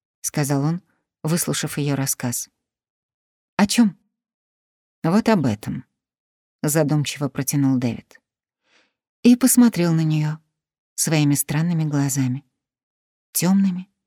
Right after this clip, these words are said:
и в то же время светлыми. И она тоже, как ни странно, начала думать об этом, хотя толком не понимала, о чём. Машина перед ними — замедлила ход.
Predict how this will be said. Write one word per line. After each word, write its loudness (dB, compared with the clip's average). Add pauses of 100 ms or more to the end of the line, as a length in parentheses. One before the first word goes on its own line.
(420)
и 0
в -6
то 4
же 0
время 0
светлыми. -2 (1000)
И -4
она 4
тоже, 0 (380)
как -4
ни 0
странно, 2 (300)
начала -2
думать -4
об -4
этом, -4 (800)
хотя -2
толком 2
не 0
понимала, -2
о -6
чём. -8 (1400)
Машина 4
перед 0
ними — 2 (320)
замедлила 0
ход. -12